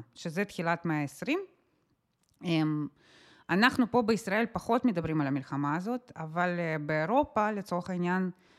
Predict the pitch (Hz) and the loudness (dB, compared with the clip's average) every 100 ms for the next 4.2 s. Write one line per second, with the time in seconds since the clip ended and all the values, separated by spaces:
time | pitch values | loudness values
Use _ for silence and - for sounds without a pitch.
0 | _ - 156 170 - 180 160 190 202 190 | _ -8 -4 -4 -4 -6 -2 -2 -2 -2
1 | 156 - 175 180 151 156 170 170 139 - | -2 0 0 0 -2 0 -2 -2 -4 -6
2 | 196 170 165 175 247 247 170 156 151 - | -4 -2 0 2 0 -2 -6 -4 -4 -6
3 | 151 - 208 180 151 165 175 156 - 131 | -10 -2 0 2 2 4 2 0 -6 -6
4 | 139 233 | -4 -2